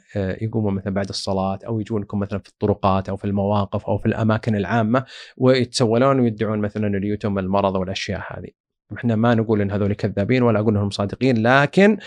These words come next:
ال-، الدولة حاطة جهات وقنوات رسمية للتبرعات وللصدقة والمحدودي الدخل أو الفقراء، لهم قنواتهم اللي تكفلهم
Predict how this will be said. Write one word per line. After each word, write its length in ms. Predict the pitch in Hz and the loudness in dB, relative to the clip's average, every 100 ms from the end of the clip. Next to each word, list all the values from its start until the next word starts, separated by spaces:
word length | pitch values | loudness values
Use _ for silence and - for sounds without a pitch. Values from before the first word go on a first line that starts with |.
| - - - - - - - - _ _ _ _ - | -14 -16 -16 -18 -20 -20 -20 -20 _ _ _ _ 6
ال-، 340 | 143 131 120 117 110 107 107 | 8 10 10 8 6 4 2
الدولة 520 | 123 135 143 185 156 104 - - | 2 4 6 6 4 2 -8 -4
حاطة 600 | - - 135 131 165 143 127 | 2 4 4 4 2 2 2
جهات 440 | 127 123 139 151 | 2 4 2 2
وقنوات 520 | 127 110 113 135 151 | -2 0 2 2 0
رسمية 640 | - - 123 131 165 170 127 | -2 -2 0 0 2 2 2
للتبرعات 1040 | 123 135 156 120 - 117 113 107 139 151 | 4 4 4 0 0 0 0 0 -2 -2
وللصدقة 1400 | 120 123 135 135 120 123 123 113 - - - 123 127 151 147 | -2 2 2 2 2 2 2 -2 -6 -4 0 2 2 2 2
والمحدودي 2750 | 120 120 113 110 107 104 101 98 107 101 98 95 95 95 101 98 104 104 101 104 104 110 104 - 107 101 | 2 2 2 2 2 2 0 0 0 -2 0 -2 -2 -4 -6 -4 -4 -4 -4 -4 -4 -4 -4 -2 -2 -2
الدخل 380 | 95 123 120 120 | 0 0 2 0
أو 180 | 104 104 | 0 -2
الفقراء، 520 | 104 - 107 139 139 | -4 -6 0 2 2
لهم 220 | 135 131 | 2 2
قنواتهم 580 | 123 107 107 123 143 131 | 0 -2 -2 -2 -2 -2
اللي 100 | 120 | 0
تكفلهم 580 | 120 113 - 120 117 139 | -2 -6 -4 -6 -4 -6